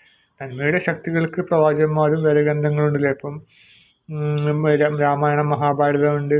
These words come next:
ശ്രീകൃഷ്ണൻ അല്ലേ, ശ്രീകൃഷ്ണൻ ചെയ്തതൊക്കെ നന്മയാണല്ലേ, ശ്രീകൃഷ്ണൻ ചെയ്ത എല്ലാ കാര്യം നന്മയാണ്.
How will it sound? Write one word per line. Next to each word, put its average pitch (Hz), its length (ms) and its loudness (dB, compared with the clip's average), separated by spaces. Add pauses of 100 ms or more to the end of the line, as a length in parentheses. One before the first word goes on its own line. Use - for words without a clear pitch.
ശ്രീകൃഷ്ണൻ 143 540 -2
അല്ലേ, 139 180 -2
ശ്രീകൃഷ്ണൻ 156 460 -8
ചെയ്തതൊക്കെ 156 420 -2
നന്മയാണല്ലേ, 170 720 0 (240)
ശ്രീകൃഷ്ണൻ 156 380 -6
ചെയ്ത 165 140 -2
എല്ലാ 165 160 2
കാര്യം 170 240 0
നന്മയാണ്. 165 420 0